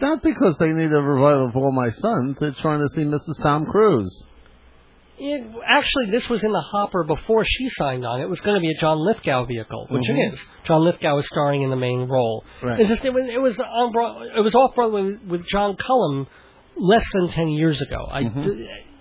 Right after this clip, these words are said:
Speaker 2: okay, maybe it's really good.
Speaker 1: It
Speaker 2: And
Speaker 1: was on
Speaker 2: she's
Speaker 1: Broadway?
Speaker 2: apparently very good, so we'll see. It's a small role. If you're going to see,
Speaker 1: Yeah.
Speaker 2: uh, Katie Holmes,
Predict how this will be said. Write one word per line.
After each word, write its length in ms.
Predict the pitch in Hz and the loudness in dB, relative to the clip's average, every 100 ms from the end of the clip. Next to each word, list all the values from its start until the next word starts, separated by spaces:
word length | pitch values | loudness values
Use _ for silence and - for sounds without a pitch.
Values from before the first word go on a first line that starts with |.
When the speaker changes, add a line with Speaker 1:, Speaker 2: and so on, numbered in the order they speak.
| - - - 294 | -20 -16 2 2
Speaker 2:
okay, 320 | - 214 226 - | 4 0 -2 -8
maybe 260 | 196 226 240 | -2 -2 -2
it's 140 | 190 | -6
really 240 | 214 220 214 | -4 -4 -2
good. 240 | 202 127 - - - | -4 -6 -14 -20 2
Speaker 1:
It 60 | 139 | 6
Speaker 2:
And 40 | 196 | 6
Speaker 1:
was 20 | |
on 100 | 165 | 6
Speaker 2:
she's 80 | - | 6
Speaker 1:
Broadway? 160 | 220 226 | 6 6
Speaker 2:
apparently 300 | 226 196 170 | 4 2 2
very 260 | 202 180 127 | 2 0 -2
good, 180 | 120 - | -10 -10
so 600 | - 143 139 139 139 143 - _ _ | -6 -2 0 0 0 -4 -12 _ _
we'll 100 | 190 196 | -2 0
see. 100 | 196 | 0
It's 80 | 208 | -2
a 40 | |
small 380 | - 359 359 190 | 0 4 4 6
role. 320 | 269 196 131 | 4 4 0
If 220 | 151 180 226 | -6 -8 -4
you're 100 | 196 | 2
going 240 | 277 277 | 2 2
to 100 | 208 | -4
see, 320 | - 226 185 - - | -6 -4 -6 -8 -8
Speaker 1:
Yeah. 240 | 156 113 | -6 -4
Speaker 2:
uh, 280 | 190 135 170 | 2 6 6
Katie 540 | 170 - 208 196 190 143 | 2 -4 0 0 -2 2
Holmes, 580 | 208 175 123 123 131 | 4 4 2 -4 -4